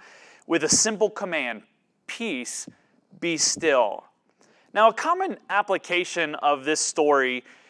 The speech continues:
it ha-, it's been turned into a parable of sorts. It's been kind of turned into a, a,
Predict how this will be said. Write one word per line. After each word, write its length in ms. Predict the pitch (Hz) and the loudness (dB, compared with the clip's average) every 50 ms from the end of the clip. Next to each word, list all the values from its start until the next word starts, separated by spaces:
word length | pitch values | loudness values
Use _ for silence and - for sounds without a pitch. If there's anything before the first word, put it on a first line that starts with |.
| _ _ _ _ | _ _ _ _
it 320 | 175 185 190 185 190 175 | 4 6 6 6 6 4
ha-, 160 | - - - - - | 4 4 2 4 4
it's 160 | 202 202 - | 4 0 2
been 160 | - 240 196 | 0 -4 -4
turned 340 | - - - 302 330 339 320 | -4 -4 -2 -2 -2 -2 -2
into 240 | 277 226 - 226 208 | -4 -4 0 2 2
a 60 | 180 | 2
parable 600 | - - - - 190 196 196 185 151 143 139 127 | 2 -2 -6 -2 0 4 4 4 4 2 0 -2
of 120 | 117 104 | -2 -4
sorts. 420 | - - - 127 113 104 107 107 - | -6 -6 -4 -2 -2 -2 -4 -6 -8
It's 140 | 147 135 - | -12 -10 -8
been 220 | 185 180 175 156 | -8 -8 -8 -8
kind 200 | - - 240 233 | -8 -6 -6 -6
of 80 | - - - - - _ _ | -6 -10 -14 -20 -20 _ _
turned 300 | - 220 240 247 247 240 | 2 6 6 6 6 4
into 440 | 240 220 190 - 214 214 214 202 190 | 2 0 -2 -2 0 2 4 4 4
a, 60 | 170 | 4
a, 280 | - - 170 160 143 | 4 2 0 -2 -2